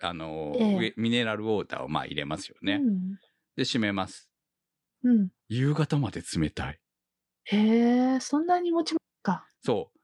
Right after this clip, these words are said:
Speaker 1: ゆ-、あのー、もちろん温度は落ちてますよ。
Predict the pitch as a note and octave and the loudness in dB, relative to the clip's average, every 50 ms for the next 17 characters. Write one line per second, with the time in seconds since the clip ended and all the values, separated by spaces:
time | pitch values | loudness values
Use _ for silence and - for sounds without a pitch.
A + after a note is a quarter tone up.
0 | _ - - E3 G#3 A3 - D#3 D3 D3 D3 D3 D3 C#3+ C#3 C3+ C3 B2 A#2+ B2 | _ -8 -4 -2 -2 0 2 2 2 2 2 2 2 2 2 0 0 0 -2 -6
1 | - _ - C#3 D#3+ G#3+ A3 - - E4 C4 D#3+ C#3 - - C3+ D3 F#3+ A#3 F3+ | -10 _ -2 0 0 0 0 0 -2 0 0 2 2 2 2 2 2 2 2 2
2 | B2 B2+ C#3+ D#3+ A2+ D#2 - - A#2 - - - F2+ D#2 - - - - D#2+ E2+ | 2 2 2 2 2 0 -2 -6 -6 -6 -6 -8 -10 -10 -12 -10 -4 -2 -2 -2
3 | A2 - | -2 -4